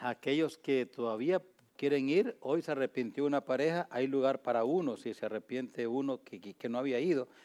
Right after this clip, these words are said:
que no quería ir, ahora se arrepiente que vaya, <laughs> porque uno que iba a ir se arrepintió de ir. Entonces, vamos a ver si hay uno arrepentido, pues véngase usted y, y ocupe ese lugar que quedó vacante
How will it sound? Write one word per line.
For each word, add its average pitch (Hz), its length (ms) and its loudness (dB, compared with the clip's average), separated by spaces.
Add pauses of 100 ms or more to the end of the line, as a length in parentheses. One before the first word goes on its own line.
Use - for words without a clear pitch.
(120)
que 139 120 -2
no 147 140 2
quería 143 280 2
ir, 175 260 2
ahora 123 400 0
se - 160 -8
arrepiente 117 520 -6
que 120 120 -6
vaya, 147 300 6
<laughs> - 540 -14
porque 139 320 2
uno 160 300 6
que 160 100 2
iba 151 120 8
a 139 40 6
ir 170 140 4
se 147 100 2
arrepintió 127 680 -2 (320)
de 123 160 0
ir. 185 200 4
Entonces, 127 720 -2 (140)
vamos 117 340 -2
a 135 100 4
ver 139 200 2
si - 120 -4
hay 127 100 0
uno 160 180 -2
arrepentido, 143 720 -2 (440)
pues 117 160 -4
véngase 143 420 0
usted 190 320 0
y, 139 340 -2 (380)
y 127 120 0
ocupe 151 400 0
ese 156 140 0
lugar 139 360 2
que 127 120 -2
quedó 123 220 0
vacante 120 640 -2